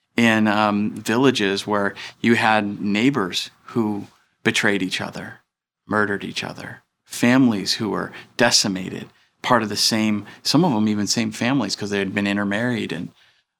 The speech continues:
um, I'll never forget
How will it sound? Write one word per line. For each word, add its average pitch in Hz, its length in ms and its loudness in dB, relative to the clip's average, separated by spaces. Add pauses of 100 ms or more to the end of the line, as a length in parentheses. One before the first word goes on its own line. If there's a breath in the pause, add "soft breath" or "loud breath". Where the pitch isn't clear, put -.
um, 107 560 2 (800)
I'll 113 140 2
never 127 180 4
forget 113 540 0